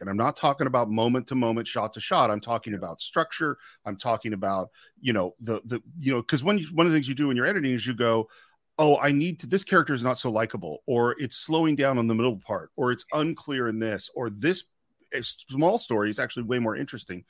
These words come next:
Speaker 2: Yeah.
Speaker 1: and you follow those things. And that's what I think this movie doesn't do.
Speaker 2: Yeah, that's a great point. And, you know, when you, you mentioned earlier, um, Doctor Strangelove, when you look at all the characters in Doctor Strangelove,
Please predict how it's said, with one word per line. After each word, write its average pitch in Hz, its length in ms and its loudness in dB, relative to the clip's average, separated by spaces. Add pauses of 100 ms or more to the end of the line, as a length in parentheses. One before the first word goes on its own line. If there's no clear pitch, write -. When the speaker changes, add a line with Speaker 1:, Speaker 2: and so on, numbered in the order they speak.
(120)
Speaker 2:
Yeah. 104 160 -6
Speaker 1:
and 113 100 -4
you 110 80 -4
follow 117 340 2
those 92 240 -4
things. 76 300 -12
And 110 140 0
that's 120 180 0
what 104 80 -4
I 92 60 2
think 90 200 -12
this 87 100 -10
movie 87 220 -6
doesn't 82 360 -10
do. - 140 -18 (240)
Speaker 2:
Yeah, 262 280 6
that's 220 200 -2
a - 20 -6
great 190 220 4
point. 185 240 2
And, 185 160 -2
you 190 80 4
know, 185 60 6
when 175 120 4
you, 170 120 2
you 160 220 -2
mentioned 180 320 0
earlier, 156 480 6
um, 123 600 6
Doctor 160 240 6
Strangelove, 160 400 2
when 151 140 0
you 170 40 -2
look 214 140 2
at 370 60 0
all 339 80 2
the - 60 2
characters 180 420 0
in 143 80 -8
Doctor 131 280 0
Strangelove, 143 600 0